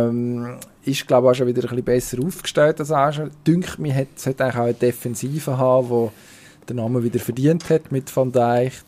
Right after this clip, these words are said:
äh, Van Dijk und De Ligt zum Beispiel im Zentrum. Man hat einfach keine Goalinnen, beziehungsweise hat dann gefunden, man bietet irgendwie der neununddreißigjährige Herr Passwehr auf, der jetzt potenziell sogar könnte Nummer eins sein.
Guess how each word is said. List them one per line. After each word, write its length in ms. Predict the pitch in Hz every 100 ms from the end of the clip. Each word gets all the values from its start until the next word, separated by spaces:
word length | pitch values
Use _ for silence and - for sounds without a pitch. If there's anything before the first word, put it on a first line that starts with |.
| -
äh, 260 | 120 113 101
Van 140 | 120
Dijk 380 | 117 117 120 -
und 100 | 120 - -
De 80 | 127
Ligt 460 | 127 135 - - - -
zum 160 | 131
Beispiel 580 | 123 123 - 131 131 131 - - - - -
im 120 | 127 123
Zentrum. 640 | 131 131 135 135 131 123
Man 80 | 127
hat 100 | 123
einfach 220 | 131 131 - _ _ _ -
keine 200 | - 117
Goalinnen, 560 | 110 120 160 240 214 208 - _ _ _ _ _ -
beziehungsweise 680 | 120 - 131 - 123 123 123
hat 100 | -
dann 80 | 120
gefunden, 500 | - 117 120 117 107 - - - - - - _ _ _ - _ -
man 260 | 117 117 - - 131 -
bietet 280 | 127 127 127
irgendwie 240 | 117 117
der 340 | 113 117 110 107
neununddreißigjährige 840 | 113 120 127 120 117 123 107 117 113
Herr 120 | 95
Passwehr 680 | - 131 151 - 151 147 143
auf, 160 | 143
der 80 | 131
jetzt 160 | 110 -
potenziell 580 | 127 - 120 - 117 127
sogar 280 | 123 110
könnte 200 | - - 120
Nummer 240 | 113 107
eins 400 | 98 113 165 -
sein. 260 | 147 143